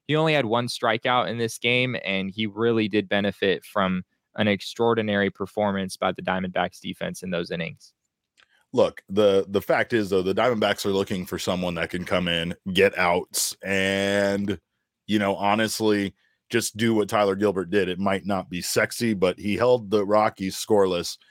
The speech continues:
Speaker 2: uh, and to three hits. That's impressive, especially for
Speaker 1: Yeah.
Speaker 2: a guy that a lot of people didn't wanna see get that spot in the rotation or get another opportunity. A lot of people wanted to see, uh, Tommy Henry or Corbin Martin.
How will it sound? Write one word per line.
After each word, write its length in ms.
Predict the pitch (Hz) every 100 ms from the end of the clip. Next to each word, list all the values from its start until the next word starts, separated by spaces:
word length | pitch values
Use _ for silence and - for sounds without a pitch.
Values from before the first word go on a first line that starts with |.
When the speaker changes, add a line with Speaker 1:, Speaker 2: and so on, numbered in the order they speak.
| _ -
Speaker 2:
uh, 160 | 92 82
and 180 | 95 87
to 100 | 101
three 280 | - 104 87
hits. 340 | 90 - -
That's 260 | 131 135 101
impressive, 580 | 80 92 - - - - _ _ -
especially 520 | 113 - 127 - 120
for 80 | 95
Speaker 1:
Yeah. 160 | 92
Speaker 2:
a 20 | 90
guy 160 | 107
that 100 | 107
a 20 |
lot 220 | 98 104 113
of 60 |
people 260 | - 107 101
didn't 240 | 101 117
wanna 240 | 107 110 104
see 300 | - 113 104
get 180 | 110
that 180 | 110 101
spot 300 | - - 107
in 60 | 95
the 60 |
rotation 640 | 90 90 - 139 - 139 127 _ _ -
or 120 | 127
get 220 | 117 123 120
another 340 | - 117 110 101
opportunity. 540 | 98 90 - 143 135
A 80 | 135
lot 160 | 113 127
of 80 |
people 160 | 123 120
wanted 240 | 117 110
to 80 | 104
see, 380 | 95 110 104 98 _ _ 90
uh, 140 | 85
Tommy 260 | - 113 107
Henry 420 | 120 123 123 113
or 120 | 92
Corbin 340 | - 113 82
Martin. 440 | 95 123 110 113